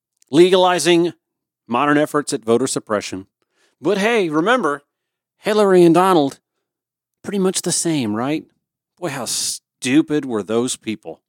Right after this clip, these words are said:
Hey, I get it. I was upset too. I was a Bernie guy, very upset at the D N C. But at the same time, I saw the disaster looming and said,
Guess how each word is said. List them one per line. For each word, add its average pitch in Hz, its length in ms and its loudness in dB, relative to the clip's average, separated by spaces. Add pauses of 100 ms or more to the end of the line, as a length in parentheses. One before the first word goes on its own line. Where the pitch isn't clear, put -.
(420)
Hey, 220 160 0
I 262 100 2
get 269 180 6
it. 175 140 0
I 165 180 -6
was 220 140 -2
upset 220 380 -2
too. 185 420 2
I 131 100 -6
was 160 100 -2
a 170 60 -4
Bernie 185 260 4
guy, 127 180 2
very 143 240 2
upset 151 300 -2
at 131 80 -6
the 117 60 -10
D 127 140 -4
N 113 140 0
C. 113 220 -2
But 104 140 -6
at 104 60 -6
the 110 60 -6
same 147 240 0
time, 151 400 2
I 113 80 -4
saw 160 640 2
the 127 160 -2
disaster 131 800 0 (400)
looming 127 600 2 (500)
and 135 120 0
said, 107 280 -2